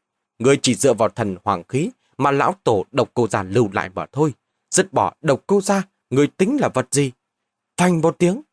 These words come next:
ở trước mặt của ta, ngươi không có bất kỳ tư cách hung hăng cản quấy. Danh hào Độc Cô gia ở trước mặt của ta tuyệt đối không nên dùng. Phanh một tiếng,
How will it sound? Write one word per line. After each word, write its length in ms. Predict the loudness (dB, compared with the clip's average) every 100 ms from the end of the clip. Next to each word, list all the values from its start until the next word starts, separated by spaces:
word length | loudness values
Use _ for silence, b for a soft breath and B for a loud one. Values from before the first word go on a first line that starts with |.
| _ _ _ _
ở 240 | 0 0 0
trước 140 | -2 -2
mặt 160 | -4 -2
của 120 | -2
ta, 180 | -2 -8 -8 _ _
ngươi 140 | -2 0
không 140 | 0
có 120 | -2 -2
bất 280 | -2 -2
kỳ 220 | 0 0 0
tư 80 | 0
cách 200 | 0 -2
hung 220 | -4 -6 -6
hăng 180 | -8 -10 -8
cản 180 | -8 -8 _
quấy. 220 | -4 -4 -6 _ _ _
Danh 220 | -2 0
hào 240 | 2 0 0
Độc 200 | -2 -2 0
Cô 140 | 0
gia 220 | 2 -2 -2 _ _
ở 140 | -2 0
trước 200 | 0 0
mặt 160 | -2 0
của 140 | 0
ta 180 | 0 -2 -4 _ -2
tuyệt 160 | 0 2
đối 220 | -2 -2 -2
không 200 | 0 2
nên 200 | 2 2
dùng. 240 | 0 -2 -6 _ _ _ _ -4
Phanh 280 | -2 -2 -2
một 160 | -2 -2
tiếng, 200 | -6